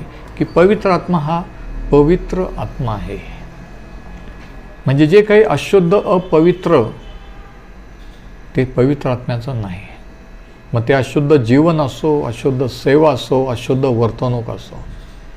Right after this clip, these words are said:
जी व्यक्ती पवित्र आत्म्याने भरलेली आहे, आत्म्याच्या अधीन आहे, ती पवित्र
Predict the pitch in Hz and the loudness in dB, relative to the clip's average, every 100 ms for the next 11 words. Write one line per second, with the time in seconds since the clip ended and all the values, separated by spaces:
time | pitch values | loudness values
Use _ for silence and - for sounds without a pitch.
0 | - - - - - - - - - - | -18 -16 -14 -14 -14 -16 -18 -18 -18 -16
1 | - - 107 202 202 196 - 196 180 170 | -10 0 4 6 6 4 2 0 4 4
2 | 175 175 147 151 156 156 113 107 117 143 | 4 0 0 2 2 2 0 2 4 4
3 | 151 127 123 113 123 120 120 104 107 123 | 4 2 -2 -4 -6 -6 -4 -2 -2 -4
4 | 110 98 107 107 90 - - - - - | -4 -2 0 0 -2 -12 -16 -18 -18 -18
5 | - - - - - - 135 120 127 139 | -18 -18 -20 -20 -20 -6 -4 0 4 4
6 | 170 - 196 | 4 2 2